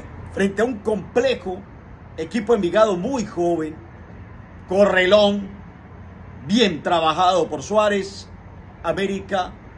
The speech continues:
es el líder del fútbol colombiano. Trabajó muy bien el resultado el técnico Alessandro Guimaraes. En el segundo tiempo me parece que le, le, América le faltó sostener la pelota,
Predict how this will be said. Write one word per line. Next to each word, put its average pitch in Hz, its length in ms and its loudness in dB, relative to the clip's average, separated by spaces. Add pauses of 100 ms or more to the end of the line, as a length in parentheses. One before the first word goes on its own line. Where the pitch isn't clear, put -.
(320)
es 196 220 -6
el 165 140 -2
líder 170 300 0
del 135 100 -8
fútbol 135 340 -6
colombiano. 113 520 -8 (920)
Trabajó 190 380 2
muy 240 120 0
bien 247 200 -2
el 196 60 0
resultado 196 680 0 (500)
el 196 200 -2
técnico 208 440 2
Alessandro 175 400 0
Guimaraes. 139 560 -4 (280)
En 170 100 -4
el 208 60 -2
segundo 277 320 -4
tiempo 302 180 -2
me 269 80 -2
parece 233 240 -4
que 269 60 -8
le, 214 180 -2 (320)
le, 220 220 -2 (100)
América 277 360 0
le 208 100 2
faltó 202 360 0
sostener 226 300 -2
la 220 100 0
pelota, 156 380 0